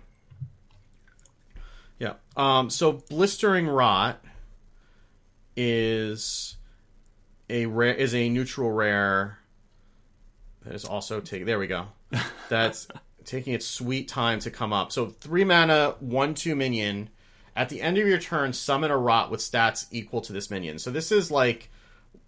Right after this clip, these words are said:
Speaker 1: Echoing Ooze way back when in Naxxramas.
Speaker 2: Yeah.
Speaker 1: Um,
Speaker 2: Mm-hmm.
Speaker 1: but it's not a battle cry. So you can keep doing this. So every turn that it lives,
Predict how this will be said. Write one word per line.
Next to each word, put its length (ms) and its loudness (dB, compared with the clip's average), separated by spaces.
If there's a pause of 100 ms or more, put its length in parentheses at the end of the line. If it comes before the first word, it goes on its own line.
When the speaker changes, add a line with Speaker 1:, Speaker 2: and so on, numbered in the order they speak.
(160)
Speaker 1:
Echoing 440 4
Ooze 460 -4
way 200 0
back 280 2
when 280 0
in 120 -2
Naxxramas. 680 -2
Speaker 2:
Yeah. 160 0 (800)
Speaker 1:
Um, 320 2
Speaker 2:
Mm-hmm. 140 -6
Speaker 1:
but 240 4
it's 320 -6
not 200 4
a 40 2
battle 380 4
cry. 480 -8 (340)
So 420 2
you 220 -6
can 300 -8
keep 340 -10
doing 320 -4
this. 440 -12
So 200 -2
every 260 2
turn 260 0
that 100 2
it 100 -2
lives, 720 0